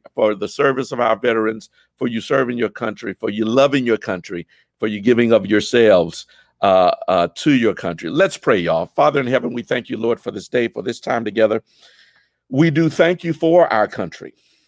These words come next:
And Lord, we, uh, are in some challenging times even now. And so, God, we pray your blessings upon us, uh, in this time of study. We pray, oh God, that you open our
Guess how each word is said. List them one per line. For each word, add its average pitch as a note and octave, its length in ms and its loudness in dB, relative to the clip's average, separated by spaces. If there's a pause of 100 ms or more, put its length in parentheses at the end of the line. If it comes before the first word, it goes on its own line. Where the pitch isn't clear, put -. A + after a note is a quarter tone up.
(320)
And F2+ 120 -16
Lord, G#2 280 -6
we, G#2 400 -10
uh, E2 260 -8
are G2+ 80 -6
in A2 120 -6
some A2 180 -8
challenging A#2 520 -2
times A2+ 520 -2
even G2 260 -6
now. G2 340 -2 (640)
And - 80 -16
so, C3+ 100 -2
God, A#2 240 6
we A#2+ 120 2
pray C3 220 0
your A2+ 180 2
blessings A#2+ 540 -2
upon G#2+ 360 -2
us, B2+ 240 -10 (100)
uh, E2 260 -6
in G#2+ 180 -6
this A2 200 -6
time A2+ 440 0
of F2+ 120 -6
study. B2+ 420 0 (640)
We - 60 -20
pray, - 160 -2
oh B2 80 4
God, A#2 240 4
that A2+ 100 -2
you A2 180 0
open A#2 180 -2
our G2 280 0